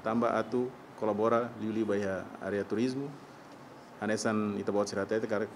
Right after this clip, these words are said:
eh, área turismo, né, potensial, tetebes, baia itani Rai. Liu-liu, eh, baia cultura, música. Ita buat siratete, rasi, karena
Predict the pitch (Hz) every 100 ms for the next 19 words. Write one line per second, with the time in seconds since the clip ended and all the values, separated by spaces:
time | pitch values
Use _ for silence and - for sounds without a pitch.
0 | - 98 92 92 87 107 110 117 110 117
1 | 120 117 113 117 117 117 113 - 113 101
2 | 139 120 - 104 110 110 107 110 104 101
3 | - - - - - - - - - 107
4 | 104 123 135 135 - - - - - -
5 | - - 107 98 95 92 92 87 85 95
6 | 107 107 104 98 90 - 123 123 151 147
7 | 135 131 - - - 127 147 147 147 135
8 | 135 135 - - - - - 120 131 127
9 | 123 123 120 127 123 123